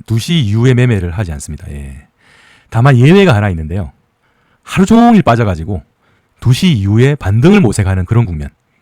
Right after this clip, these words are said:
예. 일명 태급 물량이 나올 수 있고요. 그다음 기술적으로도 지금 트리플 바텀이라 그러죠. 삼중 바닥을 그렸고요.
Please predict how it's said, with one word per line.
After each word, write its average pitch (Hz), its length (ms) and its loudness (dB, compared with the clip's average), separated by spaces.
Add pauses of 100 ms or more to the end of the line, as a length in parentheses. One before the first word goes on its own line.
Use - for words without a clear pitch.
(500)
예. 76 360 -10 (600)
일명 123 240 0
태급 143 240 0
물량이 160 260 0
나올 95 140 -8
수 - 100 -16
있고요. 73 380 -16 (520)
그다음 156 180 0
기술적으로도 117 840 0
지금 107 440 -2 (500)
트리플 202 320 0
바텀이라 101 340 0
그러죠. 76 280 -10
삼중 127 300 -2
바닥을 139 260 0
그렸고요. 85 540 -10